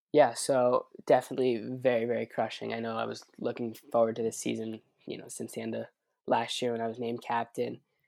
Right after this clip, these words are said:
Um, you know, it felt like this was, this was my time. This was, um, you know, the class of twenty twenty's time to, um, you know,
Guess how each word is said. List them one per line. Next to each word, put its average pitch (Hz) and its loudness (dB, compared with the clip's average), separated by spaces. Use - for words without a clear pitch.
Um, 110 0
you 127 0
know, 113 0
it 117 -4
felt - 6
like 117 -2
this 135 2
was, 123 0
this 131 -2
was 131 -6
my 123 2
time. 120 -2
This 117 -2
was, 117 -4
um, 113 2
you 117 -4
know, 113 -2
the 110 -4
class 113 0
of 120 -6
twenty 120 -4
twenty's 117 -6
time 117 -8
to, 117 0
um, 113 -8
you 120 -2
know, 113 -2